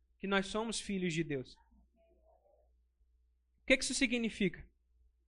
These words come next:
Que o Espírito Santo vai usar o nosso espírito para nos orientar e nos esclarecer a respeito da vontade de Deus para as nossas vidas. Deus não vai se comunicar conosco através da mente ou do corpo, porque ele habita em nosso espírito.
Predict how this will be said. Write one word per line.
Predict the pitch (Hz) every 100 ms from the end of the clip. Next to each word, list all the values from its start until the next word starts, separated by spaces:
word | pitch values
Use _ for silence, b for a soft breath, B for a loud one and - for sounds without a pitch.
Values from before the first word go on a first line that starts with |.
| _ - _ b b -
Que | 202
o |
Espírito | 196 - 311 311 311
Santo | - 220 175
vai | 175 196
usar | 214 196 196
o |
nosso | 196 226 302 -
espírito | 302 - 220 190 185
para | 175 190 190
nos | 202 226
orientar | 254 240 214 185 190 220
e |
nos | 226 208
esclarecer | 233 285 269 233 - 175 175 233 B B B
a | 202
respeito | 220 - - 202 -
da | 202
vontade | 202 190 190 185
de | 202
Deus | 175 175
para | 196
as | 185
nossas | 190 190 233
vidas. | 185 135 123 _ _ _ _ _ _ _ _ _ _ _ _ _ _ b b 196
Deus | 220
não | 226 311 381
vai | 277 269 302
se | 262
comunicar | - 226 220 208 196 220 254
conosco | 247 196 214 240 226
através | 214 196 185 208
da | 202
mente | 190 180 220 262
ou |
do | 247 -
corpo, | 202 190 190 190
porque | - 202 214
ele | 202 240 277
habita | 233 165 240 311
em | 262
nosso | 202 180 -
espírito. | 151 - 151 -